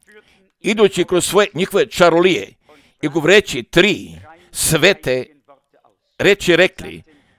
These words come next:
rekli su, Otac, Si-, Otac, Sin, Sveti Duh,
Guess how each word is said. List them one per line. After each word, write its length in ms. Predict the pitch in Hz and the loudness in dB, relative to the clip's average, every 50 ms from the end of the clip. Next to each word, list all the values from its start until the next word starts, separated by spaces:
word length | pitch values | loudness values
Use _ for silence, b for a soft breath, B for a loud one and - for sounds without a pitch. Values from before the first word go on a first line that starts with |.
| _ _ | _ _
rekli 340 | 101 170 - - 151 123 | -2 -2 -2 0 -4 -8
su, 280 | - - - 104 92 85 - - - _ - | -8 -8 -12 -12 -12 -14 -14 -20 -20 _ 2
Otac, 640 | 139 202 208 - - 127 101 - - - - - _ _ _ _ _ - - _ _ | 2 2 2 2 -4 -10 -10 -10 -12 -14 -14 -14 _ _ _ _ _ -20 -20 _ _
Si-, 460 | - - - - - 170 196 220 - _ _ 147 | -14 -12 -8 -4 -4 -2 -4 -4 -6 _ _ 2
Otac, 380 | 160 190 208 - - 185 170 - | 4 4 4 4 2 0 0 0
Sin, 380 | - - 196 202 185 120 - _ _ _ | -4 -2 -2 -2 -2 -6 -14 _ _ _
Sveti 480 | - - - 139 156 202 202 - 175 151 | -10 -8 -2 2 2 2 2 2 -2 -4
Duh, 320 | 123 151 175 113 - - | 2 2 2 2 2 -2